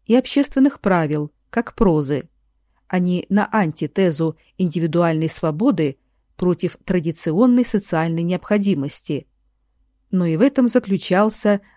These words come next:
залог нового культурного движения.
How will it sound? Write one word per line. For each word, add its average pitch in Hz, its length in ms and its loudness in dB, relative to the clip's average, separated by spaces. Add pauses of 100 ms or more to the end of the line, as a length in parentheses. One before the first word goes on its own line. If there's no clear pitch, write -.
залог 175 600 0
нового 196 500 2
культурного 160 600 -2
движения. 143 680 -2